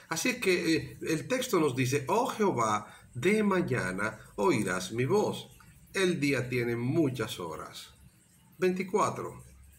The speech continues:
para ser más precisos. Muchos minutos. Pero la mañana, las horas de las ma-, de la mañana son horas tan especiales.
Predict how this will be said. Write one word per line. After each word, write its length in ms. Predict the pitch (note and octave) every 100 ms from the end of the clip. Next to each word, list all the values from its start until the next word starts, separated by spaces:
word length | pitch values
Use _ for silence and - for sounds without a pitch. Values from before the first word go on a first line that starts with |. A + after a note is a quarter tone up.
| -
para 200 | A2+ A2
ser 200 | - D3
más 200 | C3 B2+
precisos. 840 | C3 B2+ C#3+ A#2 - - - - - - - - -
Muchos 480 | G#3+ G#3 - F3 C#3+
minutos. 720 | E3 F3 G3 C#3 - - - - - - - _ - - -
Pero 420 | F#3+ F#3+ F#3 F#3 F3+
la 200 | F3+ F3+
mañana, 720 | F3+ F#3 G3+ B2 F#2+ - - - -
las 240 | F#2+ -
horas 320 | D3 E3+ D3+ C#3
de 80 |
las 180 | C3 B2+
ma-, 120 | A#2+
de 180 | A2+ B2
la 80 | A#2
mañana 500 | A2+ C3 C#3+ B2 B2 - -
son 240 | - E3+
horas 320 | D#3+ D3+ B2+ -
tan 160 | D#3
especiales. 840 | B2+ - A2 - F#2 E2+ F2 -